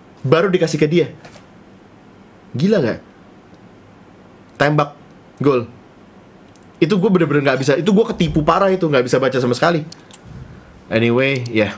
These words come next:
mari kita gaspol. Masuk Peters. Free roam.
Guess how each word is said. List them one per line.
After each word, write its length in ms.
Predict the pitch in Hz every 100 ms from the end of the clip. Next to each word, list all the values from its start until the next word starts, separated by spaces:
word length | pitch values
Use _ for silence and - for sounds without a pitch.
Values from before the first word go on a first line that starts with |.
| - -
mari 160 | 110
kita 480 | 113 110 113 110 110 - - - - - - - - - -
gaspol. 400 | 110 107 123 110 - - - - - - - - - - - -
Masuk 240 | 110 117 -
Peters. 640 | 113 131 139 151 - - - - - - - - - - - - - - - - -
Free 160 | 110
roam. 320 | 107 120 147